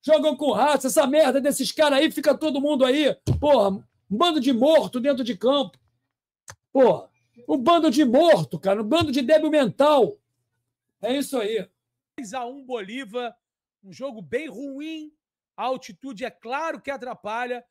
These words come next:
Speaker 2: mas um jogo em que vários jogadores atuaram abaixo do esperado, mesmo com o fator altitude. Sofrível a atuação do Wesley. Horrorosa, horrorosa a atuação do Wesley.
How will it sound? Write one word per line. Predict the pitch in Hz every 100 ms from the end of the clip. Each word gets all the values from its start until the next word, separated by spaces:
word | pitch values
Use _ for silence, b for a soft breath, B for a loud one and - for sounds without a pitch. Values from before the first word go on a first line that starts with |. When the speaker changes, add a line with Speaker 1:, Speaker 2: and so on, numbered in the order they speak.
| _ _ -
Speaker 2:
mas | 254 240
um | 220
jogo | 175 262 254
em |
que | 202 233
vários | 139 196 320 359 302
jogadores | 196 285 262 185 247 269 254
atuaram | 254 220 233 269 285
abaixo | 247 - 262 370 359 - - 147 _ _ _ _ _ _ _ _
do | 233
esperado, | 269 - 262 220 247 262 240
mesmo | 208 302 269 277
com | 294
o | 269
fator | 254 - 233
altitude. | 240 - 190 165 151 123 _ _ _ _ _
Sofrível | - - 359 - - 427 415 302
a | 285
atuação | - 269 - 254 226
do |
Wesley. | 208 214 135 131 _ _ _ _ _ _
Horrorosa, | 208 294 294 370 320 381 427 269 185 208 123 _ _
horrorosa | 277 302 349 285 359 381 196
a | 285
atuação | - 262 - 254
do | 190
Wesley. | 202 165